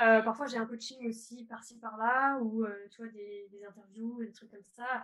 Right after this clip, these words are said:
faire. Euh, voilà, et puis, euh, le petit, je le laisse à la garderie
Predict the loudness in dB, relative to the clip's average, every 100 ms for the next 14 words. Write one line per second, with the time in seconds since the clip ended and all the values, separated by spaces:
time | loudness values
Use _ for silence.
0 | -8 -4 -4 -4 -12 _ _ _ _ _
1 | _ _ _ _ _ _ _ 0 4 6
2 | 6 6 4 2 2 2 6 6 6 2
3 | 2 6 6 4 -2 -10 -14 -14 -8 -6
4 | -4 -2 -2 -2 -6 -8